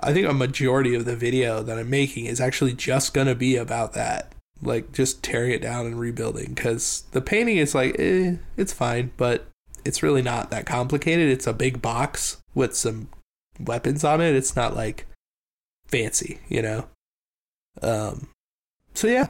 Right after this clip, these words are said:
been doing that. I've been really trying to keep my space from getting too dirty at the same time, which that's, that's been a little bit difficult.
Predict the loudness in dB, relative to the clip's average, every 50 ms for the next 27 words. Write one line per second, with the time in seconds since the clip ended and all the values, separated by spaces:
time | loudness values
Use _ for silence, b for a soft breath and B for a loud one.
0 | -2 -2 0 0 2 4 4 4 4 4 4 4 4 4 2 2 0 -2 -4 -4
1 | 0 2 2 2 2 2 0 B B B B B B B B _ _ -20 -18 _
2 | -2 2 4 4 6 6 6 6 4 4 2 2 4 4 2 2 0 -2 -2 0
3 | 0 0 0 2 0 -2 0 0 2 4 4 4 4 2 0 0 2 2 2 4
4 | 4 4 4 2 0 0 -2 0 2 4 4 6 6 4 4 2 2 0 0 2
5 | 2 2 2 0 0 0 0 2 2 2 0 0 -2 -6 -10 -16 _ _ _ _
6 | -2 0 0 0 0 -2 -4 -4 -6 -10 _ -18 -18 -16 -14 -16 -10 -6 -4 -4
7 | -4 -4 -4 -6 -6 -4 -6 -6 -4 -4 -4 -6 -4 -4 -4 -4 -4 -6 -10 -2
8 | 0 2 2 2 0